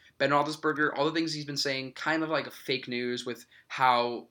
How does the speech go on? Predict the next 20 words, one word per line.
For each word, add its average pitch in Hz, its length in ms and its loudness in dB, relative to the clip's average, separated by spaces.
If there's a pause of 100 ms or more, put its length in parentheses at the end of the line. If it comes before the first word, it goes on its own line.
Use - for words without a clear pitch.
(140)
he - 180 -6
think, 135 260 -6
how 135 80 -6
many 135 120 -4
times 131 180 -8
he - 40 -16
thinks 127 200 -8
he's - 80 -10
gonna 123 140 -6
throw 123 100 -4
the 117 80 -6
ball 113 200 -2
this 107 180 -6
year. 113 240 -4
I 120 80 0
don't 135 200 -4
think 135 140 -8
he 131 100 -8
throws 120 300 -2
it, 117 200 -8